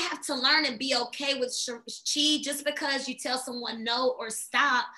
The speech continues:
doesn't mean you're being mean. You're just being assertive. And I have a north node in Aries, which, <laughs> which is another part of astrology in the natal chart. Um, my north node is in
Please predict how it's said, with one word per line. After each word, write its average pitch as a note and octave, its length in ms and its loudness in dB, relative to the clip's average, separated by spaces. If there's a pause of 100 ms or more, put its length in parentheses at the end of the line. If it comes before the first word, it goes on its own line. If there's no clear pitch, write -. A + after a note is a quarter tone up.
(200)
doesn't C4+ 220 2
mean D4+ 160 2
you're C4+ 100 0
being A#3 300 -4
mean. D4 180 -2
You're C4 120 -2
just C#4 200 -6
being B3+ 200 -2 (100)
assertive. G#3+ 540 -4 (560)
And A#3 260 2 (120)
I B3 60 2
have C4 140 4
a C4+ 100 0
north B3+ 300 0
node C4+ 280 2
in B3 140 -6
Aries, C4 500 2
which, G#3 260 -8
<laughs> - 240 -2
which A3 120 -6
is A3+ 120 -2
another F4 300 6
part D4+ 200 6
of B3+ 60 -4
astrology C4 560 4
in B3+ 60 -2
the B3+ 80 -4
natal B3+ 260 0
chart. C4 320 2 (600)
Um, A#3+ 480 4
my A#3+ 160 2
north C4+ 320 0
node B3+ 160 2
is A#3+ 120 -2
in B3 100 -6